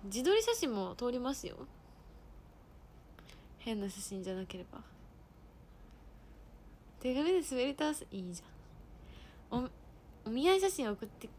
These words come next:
こられた方はいないかな？顔写真送られてきた。クロニカ消しゴムマジックなんかな？<laughs> 消しゴムマジック。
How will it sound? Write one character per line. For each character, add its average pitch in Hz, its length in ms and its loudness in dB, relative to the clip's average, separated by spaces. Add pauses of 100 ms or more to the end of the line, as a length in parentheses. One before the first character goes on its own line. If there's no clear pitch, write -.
(140)
こ 233 120 -2
ら 240 80 4
れ 233 80 0
た 202 120 -4
方 190 280 -6
は 196 440 0 (380)
い 214 80 -2
な 220 140 4
い 214 80 0
か - 120 -6
な？ 214 200 -6 (2250)
顔 247 200 0
写 285 120 2
真 240 160 -2
送 196 120 -4
ら 196 80 2
れ 196 60 0
て - 80 -14
き - 80 -14
た。 - 120 -6
ク - 140 -8
ロ 208 100 0
ニ 220 120 -4
カ 233 160 -4
消 226 120 -6
し 214 140 -6
ゴ 247 120 0
ム 240 80 -2
マ 240 100 0
ジ 233 60 -6
ッ - 40 -8
ク - 140 -10
な 185 120 0
ん 180 60 -2
か 175 140 -2
な？ 208 180 6 (400)
<laughs> 508 340 2
消 254 120 8
し 247 160 6
ゴ 302 100 12
ム 277 140 10
マ 294 160 10
ジ 247 80 4
ッ 220 100 -2
ク。 226 160 4